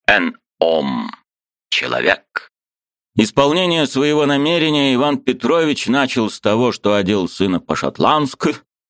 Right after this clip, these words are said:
Двенадцатилетний малый стал ходить с обнаженными икрами и с петушьим пером на окладном картузе.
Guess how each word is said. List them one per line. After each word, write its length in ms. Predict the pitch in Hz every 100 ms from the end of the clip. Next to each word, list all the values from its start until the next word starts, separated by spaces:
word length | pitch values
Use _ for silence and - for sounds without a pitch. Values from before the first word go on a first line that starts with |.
| _ -
Двенадцатилетний 840 | - 320 262 180 190 202 185 180
малый 380 | 147 175 160 143
стал 340 | - 156 147
ходить 400 | - 135 131 131
с 100 | -
обнаженными 640 | 110 117 110 110 101 104
икрами 760 | 104 - 185 - 196 185 180 185
и 220 | - 135
с 80 | -
петушьим 760 | - 110 - 160 - - 135
пером 800 | 123 117 110 110 107 104 90 71
на 160 | 78 90
окладном 640 | 82 87 90 95 90 85
картузе. 920 | - 107 - - 110 92 82 76 64